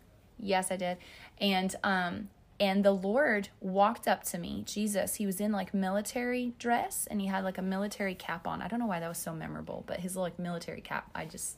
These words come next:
remember. And he walked up to me, and he looked me dead fierce straight in the eyes, and he was on a mission. I was, like, one along the path of many he needed to talk to. And he looked me straight in the eyes, and he said, "Jenna Lee," he said,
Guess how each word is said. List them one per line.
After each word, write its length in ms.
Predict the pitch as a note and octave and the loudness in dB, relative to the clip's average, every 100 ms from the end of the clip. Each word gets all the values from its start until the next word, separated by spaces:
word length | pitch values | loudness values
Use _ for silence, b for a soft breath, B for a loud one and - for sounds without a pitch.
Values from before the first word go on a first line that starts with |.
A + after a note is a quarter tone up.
| - | -8
remember. 460 | F3 D#3+ D#3 - - B B B B B B | -8 -6 -6 -8 -10 B B B B B B
And 140 | G#3+ G#3+ | 2 4
he 80 | A3 | 6
walked 360 | A3 - - | 8 6 8
up 160 | B3 A#3+ | 6 6
to 160 | A3+ | 0
me, 220 | F#3 E3+ E3+ | 0 0 -2
and 80 | G3 | 0
he 100 | G3 | 2
looked 320 | F#3 G#3+ G#3+ | 2 0 2
me 140 | G#3+ F#3 | 0 2
dead 400 | E3 F#3+ G#3+ - | 4 6 6 0
fierce 320 | A3+ G3 G3 | 0 2 2
straight 320 | - G3 F#3+ | 2 2 4
in 80 | G3+ | 2
the 140 | F#3+ | 4
eyes, 240 | D#3+ E3 F3+ | 2 0 2
and 80 | |
he 80 | G3 | 2
was 100 | A3 | 4
on 140 | A3+ A3 | 6 6
a 40 | |
mission. 480 | G3+ F3 - D3 - | 4 4 0 -2 0
I 140 | - F3+ | 2 4
was, 240 | G3 - | 4 4
like, 160 | F#3 F3 F3+ | 2 2 -2
one 500 | F3+ G3+ A3 A#3+ A#3+ - - | 0 2 2 0 -2 -12 -2
along 280 | G3 F#3+ F#3+ | 0 2 0
the 80 | F#3 | -2
path 340 | - F3+ F#3 | 0 0 0
of 80 | E3+ | -4
many 240 | E3 F3 | -2 -2
he 140 | F3 F3 | -2 -2
needed 240 | E3 E3 | -4 -6
to 80 | - | -8
talk 280 | - F3 - | -4 -6 -6
to. 260 | - E3 - B B B B B G#3+ | -8 -8 -10 B B B B B 4
And 320 | G#3 F3+ F3+ | 6 6 2
he 140 | G3 | 2
looked 260 | F#3+ A#3 - | 2 2 2
me 120 | B3 | 0
straight 340 | - G#3+ G3 | 2 2 2
in 80 | G3+ | 2
the 140 | G3 - | 0 0
eyes, 240 | F3+ E3+ | -4 -2
and 80 | F3+ | -4
he 60 | F3 | -4
said, 240 | - E3+ | -2 -2
"Jenna 300 | - F3+ F3 | 2 2 2
Lee," 140 | F3 E3 | -2 -6
he 160 | - | -6
said, 260 | - E3+ | -6 -6